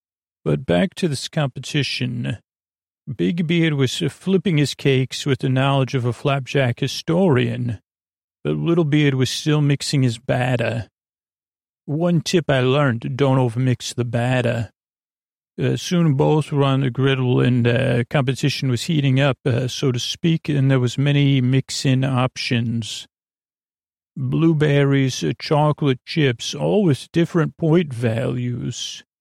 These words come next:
I wonder if there was, like, a triple sow cow or a Lutz, uh,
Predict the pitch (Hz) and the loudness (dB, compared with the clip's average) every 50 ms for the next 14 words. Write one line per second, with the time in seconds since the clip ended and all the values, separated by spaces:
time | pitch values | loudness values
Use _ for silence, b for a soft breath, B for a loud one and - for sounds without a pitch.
0 | _ _ _ _ _ _ _ - 147 160 180 208 220 214 196 170 - - 175 170 | _ _ _ _ _ _ _ -4 -2 0 2 4 4 4 4 4 2 2 2 2
1 | 156 147 135 - 160 143 123 - 147 135 131 123 - - - 196 - - 165 - | 4 2 2 2 2 0 2 2 0 0 0 -2 -4 -2 -2 -2 0 0 -4 -2
2 | - - 147 143 143 147 139 131 - - 131 123 117 123 120 120 113 120 - 127 | -2 -2 0 2 2 2 2 0 0 -2 -2 0 0 -2 -4 -4 -4 -4 -4 -6
3 | 110 _ _ _ _ _ - 135 135 135 127 127 120 123 139 151 151 131 - _ | -8 _ _ _ _ _ -2 0 2 2 2 2 2 2 0 0 0 -2 -6 _
4 | - - - - - 127 117 123 123 123 120 123 127 | -14 -12 -10 -4 -2 -2 -2 0 -2 -2 -2 -2 -4